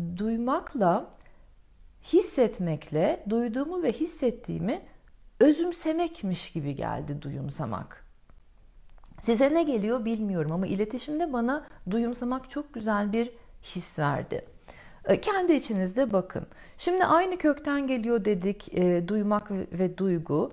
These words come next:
Galiba bir de size açmak istediğim kapı, söylemek istediğim şey, duygunun da ne olduğunu biraz açmak istiyorum.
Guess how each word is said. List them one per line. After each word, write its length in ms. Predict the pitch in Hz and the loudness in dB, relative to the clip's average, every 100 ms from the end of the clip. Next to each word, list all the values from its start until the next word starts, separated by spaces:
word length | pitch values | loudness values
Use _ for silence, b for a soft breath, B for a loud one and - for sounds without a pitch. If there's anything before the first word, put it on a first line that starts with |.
| B - | B 2
Galiba 640 | 254 339 349 349 311 320 | 4 4 4 6 6 6
bir 80 | 226 | 2
de 120 | 311 | 2
size 340 | 359 262 240 - | 0 2 4 6
açmak 420 | 214 - 220 220 | 4 2 -6 -6
istediğim 400 | - 226 202 196 | -6 -4 -4 -4
kapı, 220 | 196 202 | -4 -6
söylemek 500 | - 202 202 233 240 | -4 -2 -2 -4 -6
istediğim 480 | - 254 185 170 165 | -6 -4 -4 -4 -4
şey, 280 | 165 277 320 B - | 0 -2 -2 B -2
duygunun 460 | 240 277 320 381 349 | 0 0 0 -2 0
da 80 | |
ne 140 | 277 214 | 2 4
olduğunu 460 | 175 156 139 139 | 2 0 -4 -4
biraz 200 | 139 143 | -4 -4
açmak 420 | 143 139 - 139 139 | -4 -6 -6 -10 -10
istiyorum. 560 | 139 - - 95 113 | -14 -10 -6 -4 -6